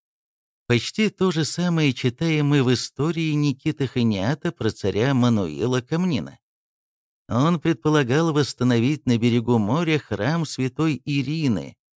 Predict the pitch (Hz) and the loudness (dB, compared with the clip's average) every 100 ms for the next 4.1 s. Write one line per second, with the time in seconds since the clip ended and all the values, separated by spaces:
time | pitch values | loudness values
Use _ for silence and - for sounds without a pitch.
0 | _ _ - - 196 160 127 160 - 135 | _ _ -6 -2 -2 0 0 0 -2 -4
1 | 117 107 120 139 - 101 - 110 135 127 | -2 0 0 -2 -2 -4 -4 -2 0 0
2 | 87 107 101 101 170 190 180 165 - _ | 0 -2 -2 0 -2 0 -2 -2 -4 _
3 | _ - 90 151 - 151 104 104 107 98 | _ -8 -4 -4 -2 -2 0 0 -2 -4